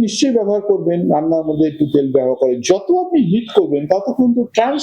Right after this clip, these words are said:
ফ্যাটি অ্যাসিডের জেনারেশন হবে এবং খাবারের মধ্যে যে প্রোবায়োটিক অর্থাৎ ভালো ব্যাকটেরিয়াগুলো থাকে, আমি আপনাকে বললাম যে এক কাপ যদি আপনি ভেজিটেবলস খান তার মধ্যে হান্ড্রেড মিলিয়ন আপনার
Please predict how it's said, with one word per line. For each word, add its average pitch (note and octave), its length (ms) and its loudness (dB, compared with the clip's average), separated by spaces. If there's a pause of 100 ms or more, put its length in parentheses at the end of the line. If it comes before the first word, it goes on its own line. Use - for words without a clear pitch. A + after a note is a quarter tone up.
ফ্যাটি A#3+ 220 0
অ্যাসিডের F3+ 440 0
জেনারেশন A#2+ 560 0
হবে G#2 200 0 (560)
এবং B3 180 -2 (440)
খাবারের G#3 500 0
মধ্যে B3+ 360 0 (160)
যে B3+ 100 2 (160)
প্রোবায়োটিক A3 600 0
অর্থাৎ F#3+ 240 -2 (140)
ভালো F3 240 2
ব্যাকটেরিয়াগুলো G#3 680 0
থাকে, - 300 -2
আমি E3 200 0
আপনাকে - 300 -2
বললাম D3+ 380 0 (500)
যে C3+ 240 2 (280)
এক F3 180 0 (120)
কাপ B3 180 -2 (360)
যদি G#3 220 2
আপনি G#3 240 0 (160)
ভেজিটেবলস F#3+ 640 2
খান D3+ 220 0
তার F3+ 220 0
মধ্যে A3 200 0 (140)
হান্ড্রেড D#4+ 460 0 (180)
মিলিয়ন E4+ 440 0
আপনার A3+ 400 0